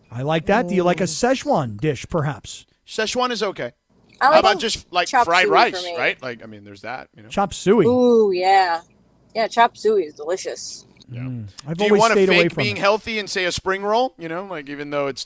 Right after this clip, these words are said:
Speaker 3: fried. You know?
Speaker 1: Yeah. Yeah, I've always stayed away from
Speaker 3: Chow
Speaker 1: chop
Speaker 3: mein?
Speaker 1: suey.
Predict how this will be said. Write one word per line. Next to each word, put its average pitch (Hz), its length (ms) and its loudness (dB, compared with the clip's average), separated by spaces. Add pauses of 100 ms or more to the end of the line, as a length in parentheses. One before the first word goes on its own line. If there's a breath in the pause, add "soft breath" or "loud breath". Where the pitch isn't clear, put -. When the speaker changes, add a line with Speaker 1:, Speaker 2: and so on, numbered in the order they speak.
Speaker 3:
fried. 151 380 -4 (160)
You - 60 -20
know? 147 100 -20 (100)
Speaker 1:
Yeah. 131 280 -8 (920 soft breath)
Yeah, 160 80 -8
I've 165 80 -6
always 320 180 2
stayed 262 240 -4
away 208 200 4
from 175 180 2
Speaker 3:
Chow 170 60 0
Speaker 1:
chop 185 160 2
Speaker 3:
mein? 208 80 -2
Speaker 1:
suey. 135 380 -4